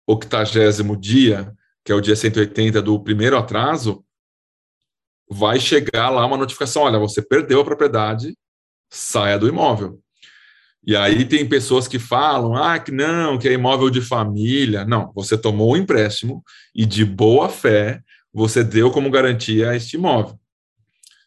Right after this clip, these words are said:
Seja uma empresa dando essa garantia de alienação fiduciária, seja da fábrica dela, seja de um, de um terreno que ela queria desenvolver lá na frente, é, ou seja uma pessoa que deixou, deixou aquela dívida em aberto. Então, assim, é muito rápido.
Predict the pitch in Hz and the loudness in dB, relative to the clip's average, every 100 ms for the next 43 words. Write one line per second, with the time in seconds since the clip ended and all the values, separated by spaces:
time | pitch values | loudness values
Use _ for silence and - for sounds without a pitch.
0 | _ - - 135 135 120 107 - 101 101 | _ -8 0 2 4 2 0 2 2 2
1 | 98 147 262 _ _ _ - 101 107 104 | 0 -6 -8 _ _ _ -4 0 2 2
2 | 104 101 101 101 98 104 101 101 101 101 | 0 -2 -2 -2 -2 -2 0 -2 -6 -8
3 | 107 101 - 98 98 98 101 98 - 101 | -6 -6 -2 -2 -4 -6 -4 -6 -4 -6
4 | 104 104 98 101 104 101 98 98 - _ | -4 -4 -4 -4 -4 -4 -8 -12 -16 _
5 | _ _ - 98 104 104 101 - _ 110 | _ _ -4 0 0 0 -4 -8 _ -4
6 | 104 107 98 98 107 107 107 98 101 98 | -2 -2 -2 -2 0 0 -2 -2 -4 -4
7 | 98 104 101 104 104 98 92 92 98 101 | -2 -2 -2 -4 -4 -6 -8 -10 -8 -4
8 | 107 113 117 151 151 - - _ _ _ | -2 -4 -4 -6 -8 -20 -20 _ _ _
9 | _ 98 98 - 117 131 143 135 127 175 | _ 0 0 2 2 4 2 0 0 -2
10 | - 185 160 113 117 104 104 104 101 101 | 2 4 4 2 -2 -4 -4 0 0 0
11 | 101 107 101 107 110 107 120 151 160 - | -2 -2 0 0 2 0 0 0 2 2
12 | 107 107 135 - - 120 139 143 175 170 | 0 -2 -2 -4 -4 -2 -2 -2 -4 -4
13 | 156 147 107 95 | -2 -2 -4 -6